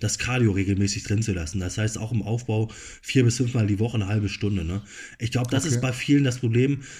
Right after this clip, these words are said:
Speaker 1: dass die Leute das eher weglassen, ähm, dadurch dann Probleme hinterher bekommen, auf lange Dauer. Das heißt, sie werden immer schwerer, immer schwerer,
Speaker 2: Mhm.
Speaker 1: machen umso weniger Cardio, das Herz wird immer dicker, die Kondition wird natürlich umso schlechter und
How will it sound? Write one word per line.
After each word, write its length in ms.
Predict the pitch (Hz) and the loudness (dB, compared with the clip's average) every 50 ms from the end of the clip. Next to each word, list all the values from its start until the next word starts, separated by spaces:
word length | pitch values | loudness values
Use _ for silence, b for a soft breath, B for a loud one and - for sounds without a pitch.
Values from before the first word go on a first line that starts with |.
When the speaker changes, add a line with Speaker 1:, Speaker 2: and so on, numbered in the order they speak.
| B B - | B B -4
Speaker 1:
dass 180 | 110 110 - | -2 -2 0
die 60 | - | 2
Leute 260 | 113 113 123 135 135 123 | 4 4 4 4 4 2
das 220 | 120 117 - - | 2 2 0 0
eher 180 | - 120 113 120 | -2 -2 0 0
weglassen, 640 | 127 131 - 139 131 131 123 - 139 131 127 123 B B B B B B B _ _ - | 0 0 0 0 0 0 0 0 0 0 0 -2 B B B B B B B _ _ 2
ähm, 580 | 117 113 110 107 110 107 107 107 110 110 B B B B _ _ | 4 4 6 6 6 6 4 2 0 -2 B B B B _ _
dadurch 240 | - 107 127 135 131 | 0 2 2 2 2
dann 160 | 135 127 120 | 2 0 0
Probleme 320 | 117 107 107 120 139 147 | 0 2 2 4 4 4
hinterher 320 | 127 117 107 107 98 101 95 | 4 4 2 2 0 0 -2
bekommen, 340 | - - 107 104 104 - - | -2 -2 -2 -2 -2 -2 -4
auf 120 | - 101 - | -8 -6 -4
lange 220 | 120 123 139 135 | 0 0 2 2
Dauer. 220 | 113 113 120 110 98 | 2 2 2 0 0
Das 160 | 95 - - | -2 -2 -2
heißt, 160 | 127 139 139 | -2 -2 -2
sie 140 | - 123 113 | -2 0 0
werden 120 | 123 123 | 0 0
immer 220 | 117 151 156 143 - | -2 -2 -2 -2 -4
schwerer, 360 | - - 131 156 151 143 139 | -2 0 0 0 0 0 -2
immer 180 | 143 143 131 | 0 0 -2
schwerer, 440 | - - - 127 135 143 151 156 147 - B B B B | -2 -2 0 0 0 0 -2 -4 -8 -10 B B B B
Speaker 2:
Mhm. 120 | 131 120 117 | 2 4 4
Speaker 1:
machen 220 | 143 135 139 139 | 4 4 2 0
umso 280 | - 147 160 143 139 131 | 0 0 0 0 0 2
weniger 300 | 139 139 139 135 123 120 | 2 2 2 0 -2 -2
Cardio, 520 | 123 - 123 127 143 143 139 139 143 139 B B B B - | -4 -6 -4 -2 0 0 2 2 0 -2 B B B B -10
das 160 | - - - | -6 -2 -2
Herz 180 | 135 139 135 | -2 -2 -2
wird 120 | - 120 120 | -4 -4 -4
immer 160 | 131 135 127 | -2 0 0
dicker, 440 | 120 123 131 - 143 131 127 123 B B B B - | 0 0 0 0 -2 -2 -2 -4 B B B B -18
die 60 | - | -6
Kondition 420 | 113 - 120 120 110 - - 131 139 | -2 2 4 4 4 4 2 0 0
wird 120 | 131 131 | 0 0
natürlich 220 | 113 117 120 120 117 | 0 0 0 0 0
umso 200 | 123 120 120 117 | 0 0 -2 -2
schlechter 420 | - 127 123 120 - 117 113 98 | -2 -2 -4 -4 -2 -2 -2 -2
und 340 | 101 101 101 101 101 - | 0 -2 -2 -2 -6 -10